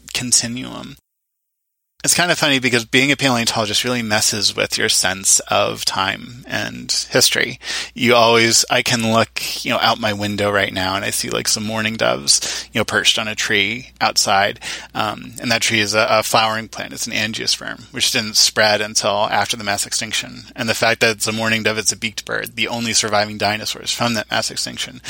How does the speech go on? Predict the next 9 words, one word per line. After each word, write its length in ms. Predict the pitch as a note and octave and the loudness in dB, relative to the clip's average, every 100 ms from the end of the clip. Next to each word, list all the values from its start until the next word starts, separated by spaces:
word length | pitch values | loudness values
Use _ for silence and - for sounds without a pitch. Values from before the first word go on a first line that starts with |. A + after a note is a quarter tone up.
| - - | -6 -6
And 80 | - | 0
we're, 100 | B2+ | 2
like, 100 | B2 | 4
sixty-six 600 | - D3+ - C#3 - B2+ | 4 4 4 4 2 2
million 300 | B2 A2+ A2 | 0 -2 -4
years 180 | A2 G#2+ | -4 0
after 400 | F#2+ G#2 A2 A2 | 2 2 2 -2
this 240 | G#2 - | -2 -4
event, 640 | G#2 G#2 G#2+ - - - | -4 -2 -2 -4 -6 -6